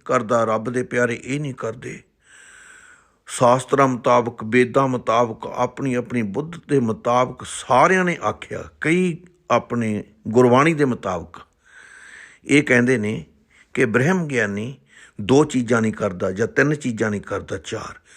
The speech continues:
ਤਤ ਵੇਤੇ ਮਹਾਂਪੁਰਸ਼ਾਂ ਨੂੰ ਬ੍ਰਹਮ ਨੇਸ਼ਟ, ਬ੍ਰਹਮ ਨਾਲ ਜੁੜੇ, ਤਤ ਗਿਆਨ ਨਾਲ ਜੁੜੇ, ਬ੍ਰਹਮ ਵਿਦਿਆ ਨਾਲ ਜੁੜੇ, ਬ੍ਰਹਮ ਗਿਆਨ ਨਾਲ ਜੁੜੇ, ਸਿਮਰਨ ਨਾਲ ਜੁੜੀਆਂ ਰੂਹਾਂ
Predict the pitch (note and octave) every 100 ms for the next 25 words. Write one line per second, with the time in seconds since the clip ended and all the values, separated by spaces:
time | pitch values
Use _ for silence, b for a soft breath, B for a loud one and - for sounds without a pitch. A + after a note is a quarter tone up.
0 | B B B D3 D#3 - G#3 E3 B2+ -
1 | - D3+ D3+ D3 G#2 F#2+ C3+ D#3 - C3+
2 | - D3+ D#3 A#2 G#2+ C3+ F3+ C3 G#2 C#3+
3 | - - G#2+ A2+ F3 G3 E3+ C3+ - G2
4 | G2+ D3 - - _ B B B B -
5 | D3+ E3 G3 E3+ B2 G#2+ A2+ C3+ B2+ A2+
6 | G#2 C#3 D#3 F#2+ A2 F#3 G3+ B2 G#2+ C#3
7 | F3 D#3 C3 G2+ G#2 C#3 D3+ - - C3+
8 | F#3+ F3 A2+ G#2 G2 G#2+ C#3 F3+ E3 D3
9 | D3 B2+ - A2+ G2 B2+ A2 - - B
10 | B B B B B B B - - D3
11 | D#3 G3+ A3 G#3+ G3+ F3 E3 D#3+ B2+ G2+
12 | B2 D3+ F#3 E3+ B2 B2 A#2+ D3 B2 A2+